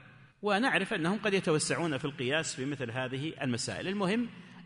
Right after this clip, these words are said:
أن هذه أقوال ذكروها في، آه، مثل هذه الحال. آه، الحقيقة أن مثل الذي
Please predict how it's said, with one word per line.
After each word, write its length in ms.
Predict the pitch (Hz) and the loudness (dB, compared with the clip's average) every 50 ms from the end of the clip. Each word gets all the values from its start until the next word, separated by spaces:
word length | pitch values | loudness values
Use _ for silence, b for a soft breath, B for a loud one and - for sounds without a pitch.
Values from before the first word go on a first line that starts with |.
| - | 2
أن 180 | 202 202 196 180 | 2 2 4 4
هذه 500 | 165 190 220 214 180 160 180 214 - - | 4 4 4 4 2 2 2 2 2 0
أقوال 460 | - 180 156 151 156 175 208 220 208 - - - - - - - - - - | 0 0 4 4 6 6 6 2 -2 -8 -12 -16 -18 -18 -20 -20 -18 -8 -4
ذكروها 540 | 190 196 - 214 190 165 131 139 165 180 175 | -4 0 2 2 2 2 2 2 2 2 2
في، 300 | - - 139 147 151 - - - 151 | 0 0 -2 -2 -2 -4 -6 -6 -4
آه، 120 | 139 123 | -2 -2
مثل 320 | 123 147 139 135 135 131 | 0 0 0 0 0 0
هذه 480 | 120 127 139 135 131 127 135 143 151 151 - - - - - - | 0 0 0 0 0 -2 -2 -2 -4 -6 -8 -14 -20 -20 -12 -8
الحال. 320 | - 123 107 - 120 101 - - - - - - - - - - - - | -6 -6 -6 -6 -10 -12 -12 -14 -18 -20 -20 -20 -20 -20 -20 -20 -14 -8
آه، 280 | - 127 127 127 117 131 | -4 -2 -2 0 0 -2
الحقيقة 520 | 135 - - - - 247 247 - 226 202 | -2 -4 -4 -2 0 -2 0 2 2 2
أن 500 | 214 208 208 208 202 196 190 180 175 170 | 2 2 2 0 0 0 -2 -2 -4 -4
مثل 420 | 190 202 - - 180 175 180 - 104 - - - - - - - - 151 | -4 -4 -4 -4 -4 -4 -4 -6 -10 -14 -16 -20 -20 -20 -20 -12 -8 -4
الذي 580 | 151 143 147 160 165 156 156 151 120 - - | -2 -2 -2 -2 0 -2 -2 -2 -4 -6 -12